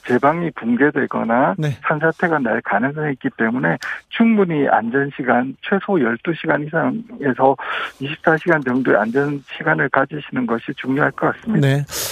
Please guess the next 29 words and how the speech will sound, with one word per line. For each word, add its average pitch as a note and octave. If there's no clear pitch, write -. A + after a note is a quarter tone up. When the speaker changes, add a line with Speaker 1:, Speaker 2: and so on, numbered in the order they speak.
Speaker 2:
태풍 C4
카눈, A#3+
올 F#3+
들어 A#3+
첫, -
어, F3
태풍 A3
소식을 G3
전하는 F#3
것 F#3+
같습니다. C#3+
어, F3+
이 G#3
카눈 C4
이후에도 F3
대형 A3
태풍 A#3
소식이 F#3
있습니까? F3
Speaker 1:
어, C#3
지금 F3+
현재 G#3
쌍둥이 G3+
태풍이 D#3
있죠. D3+
지금 C3+
그 C3+
우리가 B2+
레니, E3+